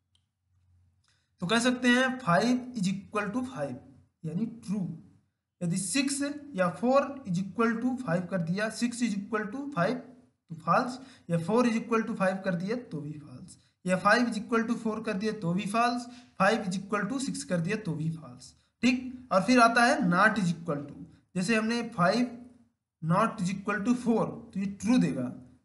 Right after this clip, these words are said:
और यदि five not is equal to five तो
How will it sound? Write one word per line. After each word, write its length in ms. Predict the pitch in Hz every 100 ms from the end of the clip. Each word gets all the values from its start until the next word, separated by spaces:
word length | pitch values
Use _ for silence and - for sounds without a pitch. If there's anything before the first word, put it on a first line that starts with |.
| _ -
और 160 | 170 190
यदि 260 | 220 240 240 - - - - _ _ -
five 360 | 185 226 262 - - - - _ _ _ -
not 480 | 170 180 220 214 196
is 100 | 190
equal 280 | - 208 208
to 120 | -
five 320 | 185 233 254 - - - _ -
तो 100 | 277